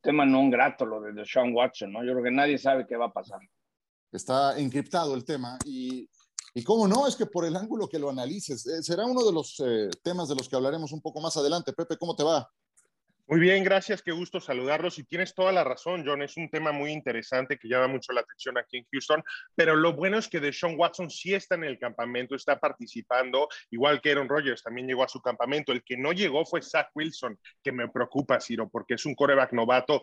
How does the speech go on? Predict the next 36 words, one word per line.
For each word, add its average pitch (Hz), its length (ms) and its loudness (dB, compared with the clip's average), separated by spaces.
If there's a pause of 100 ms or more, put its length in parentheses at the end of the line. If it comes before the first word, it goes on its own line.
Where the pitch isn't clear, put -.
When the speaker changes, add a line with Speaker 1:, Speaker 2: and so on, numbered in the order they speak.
(200)
Speaker 3:
no 139 240 4
conoce 151 400 0
a 135 60 0
sus - 180 -18
compañeros, 120 600 -4
no 147 180 0
conoce 147 400 0
al 120 120 2
staff 117 280 -6
de 120 120 -10
cocheo 123 460 2 (260)
y 117 100 -2
está 123 260 0
perdiendo, 127 640 2 (320)
este, 113 340 -6
repeticiones 117 640 -4
muy 156 160 2
valiosas 135 680 0
para 120 200 0
lo 117 120 0
que 117 120 -14
podrían 117 360 -2
ser 120 140 -6
esta 113 320 0
primera 113 360 -2
temporada 104 500 -4
que - 120 -14
va 107 100 -2
a - 20 -2
tener 117 320 -4
con 120 100 -2
los 104 120 -4
Speaker 2:
Sí. 78 100 -10
Speaker 3:
Jets. - 360 -14 (380)
Speaker 2:
Exactamente. 135 960 2
Si 123 500 0